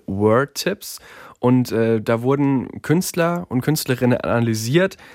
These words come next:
wie groß denn ihr Vokabular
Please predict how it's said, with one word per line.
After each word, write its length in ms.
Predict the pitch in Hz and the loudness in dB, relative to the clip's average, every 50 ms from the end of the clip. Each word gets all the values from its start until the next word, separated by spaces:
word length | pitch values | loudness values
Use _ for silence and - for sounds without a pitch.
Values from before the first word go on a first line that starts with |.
| - - _ _ | -20 -20 _ _
wie 380 | 123 120 127 143 156 175 185 185 | -8 -4 -2 0 0 0 0 -2
groß 600 | - - 117 110 107 110 127 151 196 190 - - | -2 -2 0 2 4 4 4 4 2 0 -2 -2
denn 160 | 127 135 127 | -2 -2 0
ihr 320 | 113 135 135 131 120 110 | 2 0 0 0 0 -2
Vokabular 960 | 120 123 123 - - 113 107 110 98 98 98 101 101 117 143 170 190 196 202 | -2 -2 -2 -2 -2 -2 0 2 2 2 2 2 2 2 0 0 -2 -4 -6